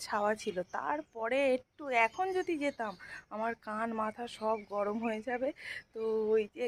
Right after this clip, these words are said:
ঘাটে প্রচণ্ড রোদ, আর সকাল থেকে সূর্যের তেজ প্রচুর আজকে। কালকে তো একটু তেজ দেখিয়ে সূর্য আবার সারাক্ষণ বৃষ্টি হলো। তো আজকে এই অবস্থা। আর আমার ছেলে ঘরেতে এমন একটা সেই হ্যাপি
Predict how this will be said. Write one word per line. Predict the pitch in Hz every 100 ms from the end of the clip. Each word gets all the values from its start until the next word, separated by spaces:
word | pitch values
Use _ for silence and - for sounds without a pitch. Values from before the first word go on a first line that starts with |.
| 214 180
ঘাটে | - - 247 247
প্রচণ্ড | 202 208 - 226 226 226 214
রোদ, | 190 196 185 190
আর | 185
সকাল | - - 220 233
থেকে | 233 220 254 -
সূর্যের | 208 196 208 226 -
তেজ | 208 208 - -
প্রচুর | 202 196 233 214 190
আজকে। | - - 180 - - -
কালকে | 202 202 233 233 _ _ 285
তো | 277 240
একটু | - 269 -
তেজ | 220 214 214
দেখিয়ে | 247 - 269 269
সূর্য | 233 220 269 240
আবার | 214 240
সারাক্ষণ | - 190 214 240 _ 247 247
বৃষ্টি | 202 202 - 240 247
হলো। | 226 247 - - - _
তো | 220 185
আজকে | - - 214 214
এই | 214 190
অবস্থা। | 180 190 - 190 175 - - -
আর | 196 196
আমার | 226 269 269
ছেলে | 339 330 262 185 -
ঘরেতে | 214 247 269 277 247
এমন | 220 247 277 277
একটা | - 302 302 -
সেই | 269 262 269 - - - -
হ্যাপি | 220 -